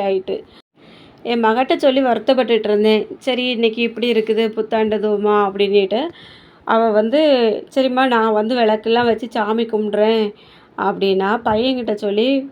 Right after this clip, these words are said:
கொஞ்சம் பழம் மட்டும் வாங்கிட்டு வர சொன்னேன். ஏன்னா அவனுக்கு வந்து வேற எதுவும் வாங்கிட்டு வர்றதுக்கும் ரொம்ப தெரியாது. அது இதுன்னு எதையாவது சொல்லி அவனை குழப்பிட்டு இருக்க வேண்டாம் அப்படின்னுட்டு, "பழம் மட்டும் வாங்கிட்டு வாப்பா" அப்படின்னு சொல்லிட்டேன். சரி,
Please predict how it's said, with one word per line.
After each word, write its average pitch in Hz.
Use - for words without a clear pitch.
கொஞ்சம் 214
பழம் 220
மட்டும் 214
வாங்கிட்டு 196
வர 185
சொன்னேன். 190
ஏன்னா 208
அவனுக்கு 214
வந்து 226
வேற 220
எதுவும் 220
வாங்கிட்டு 233
வர்றதுக்கும் 220
ரொம்ப 208
தெரியாது. 202
அது 240
இதுன்னு 277
எதையாவது 277
சொல்லி 254
அவனை 240
குழப்பிட்டு 226
இருக்க 226
வேண்டாம் 208
அப்படின்னுட்டு, 196
"பழம் 269
மட்டும் 277
வாங்கிட்டு 240
வாப்பா" 214
அப்படின்னு 208
சொல்லிட்டேன். 190
சரி, 233